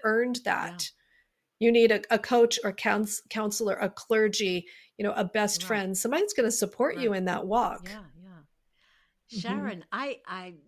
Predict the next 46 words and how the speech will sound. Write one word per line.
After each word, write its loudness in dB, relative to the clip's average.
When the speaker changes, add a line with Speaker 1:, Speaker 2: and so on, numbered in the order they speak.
Speaker 2:
you -12
know, -12
literally -8
I -12
have -14
my -10
mouth -8
open -8
because -14
I'm -10
so -6
happy -10
that -10
you -12
agreed -12
to -20
come -10
on -8
the -12
show -14
and -8
that -10
you -10
were -8
so -10
candid -16
about -14
your, -12
your -12
own -10
personal -16
journey, -18
journey. -14
Apart -6
from, -12
you -16
know, -10
the -18
success -14
in -12
business -16
and -12
the -12
success -14
as -16
a -18